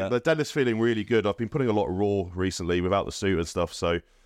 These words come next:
Speaker 2: you know, and, and it's probably the, the, the strongest it's ever been. Uh, I feel like I've built the muscles in the right places. It's, it's going really well. So, yeah, never say never. I, I definitely would like to pull it.
Speaker 1: I think
Speaker 2: Um,
Speaker 1: when I realised that you were in for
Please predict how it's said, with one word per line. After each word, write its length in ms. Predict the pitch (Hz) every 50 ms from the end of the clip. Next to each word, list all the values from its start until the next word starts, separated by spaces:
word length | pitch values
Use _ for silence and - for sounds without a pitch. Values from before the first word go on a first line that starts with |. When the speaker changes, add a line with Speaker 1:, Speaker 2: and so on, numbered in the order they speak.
| _ _ _ _ _
Speaker 2:
you 80 | 92 92
know, 120 | 85 78
and, 120 | 80 82 -
and 100 | - 82
it's 120 | 82 71 -
probably 240 | - 90 85 85 78
the, 160 | 80 80 - -
the, 180 | 71 78 - -
the 80 | - 80
strongest 400 | - - 101 87 85 73 - 76
it's 100 | 73 90
ever 160 | 82 73 78
been. 300 | 76 85 76 73 71 73 85 - _ _ _
Uh, 420 | 78 78 78 78 78 76 73 71 65
I 20 |
feel 160 | - - -
like 80 | 71 69
I've 160 | 78 73 - -
built 200 | 85 80 52 67
the 60 | 76
muscles 600 | 78 80 78 - - 78 71 71 - - - - - _ -
in 80 | 76 78
the 80 | 76
right 220 | 76 80 76 - -
places. 480 | - 76 76 73 - - 76 73 64 65
It's, 160 | 53 - - -
it's 160 | 65 65 -
going 240 | - 78 73 73 76
really 220 | 76 78 73 76 76
well. 280 | 73 78 78 76 71
So, 300 | - - - 73 71 69 - _ _ _ _ _ _ _ _ _ _
yeah, 220 | 92 85 78 73 -
never 240 | - 107 120 107 107
say 200 | - - 98 98
never. 400 | 98 95 90 85 90 90 67 - - -
I, 140 | - - - - _ - - - _ -
I 140 | 80 90 85
definitely 400 | - - 101 90 - - 92 87
would 140 | 85 80 87
like 240 | 90 90 90 80 -
to 100 | - 85
pull 160 | - 92 87
it. 120 | 95 - - - _ _ _ _ _ _ -
Speaker 1:
I 80 | 80 78 80
think 140 | 160 156 147
Speaker 2:
Um, 40 |
Speaker 1:
when 120 | 131 127 131
I 120 | 135 143
realised 800 | 139 127 120 117 110 101 98 95 95 95 92 92 87 80 - -
that 140 | 92 92 -
you 200 | 90 92 92 95
were 120 | 95 98
in 140 | 98 92 90
for 420 | - - 101 98 92 95 92 85